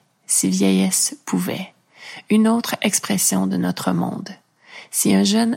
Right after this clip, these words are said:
être humain savait que l'exploration des plaisirs dans l'espoir de découvrir ce qui l'allume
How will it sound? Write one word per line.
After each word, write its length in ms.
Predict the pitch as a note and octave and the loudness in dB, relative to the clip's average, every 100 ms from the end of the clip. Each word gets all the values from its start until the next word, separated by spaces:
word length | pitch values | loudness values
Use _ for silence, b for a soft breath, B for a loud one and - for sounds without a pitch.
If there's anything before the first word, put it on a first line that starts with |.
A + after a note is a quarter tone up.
| - | 0
être 280 | F#3+ - A3 | -2 0 0
humain 280 | F#3+ F#3 F#3+ | 2 0 -2
savait 540 | - G#3+ - F#3+ - - | -2 0 0 -2 -4 -6
que 100 | - | -2
l'exploration 800 | G3+ A#3 - C4 B3 A3 - A3+ | 0 0 -2 -2 -2 0 0 0
des 120 | G#3+ | -2
plaisirs 540 | G3 G3 F#3 F#3 F#3 - | 0 -2 0 0 -2 -2
dans 120 | F#3 | 0
l'espoir 520 | F3+ F#3+ - - F#2 | 0 0 0 0 0
de 100 | F#3+ | -2
découvrir 600 | E3+ - - G3+ G3 G3+ | -2 -4 -4 -4 -2 0
ce 140 | - - | -2 -4
qui 220 | - - | -2 0
l'allume 540 | F3+ G3 G3 - - | 2 2 2 0 -2